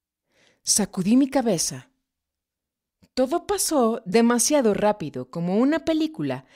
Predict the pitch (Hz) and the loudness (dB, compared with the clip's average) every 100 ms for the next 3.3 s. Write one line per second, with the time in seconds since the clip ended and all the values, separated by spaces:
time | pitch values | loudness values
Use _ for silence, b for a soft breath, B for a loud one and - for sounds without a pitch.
0 | b b - 170 165 151 - 160 160 226 | b b -6 -4 -4 -6 -10 -8 -4 0
1 | - 151 135 151 151 156 151 - 165 156 | 0 0 -4 -4 -4 -4 -4 -6 -2 -2
2 | 151 _ _ 262 302 262 214 196 185 143 | -2 _ _ 0 0 0 -2 0 -2 -6
3 | 131 131 135 | -10 -14 -16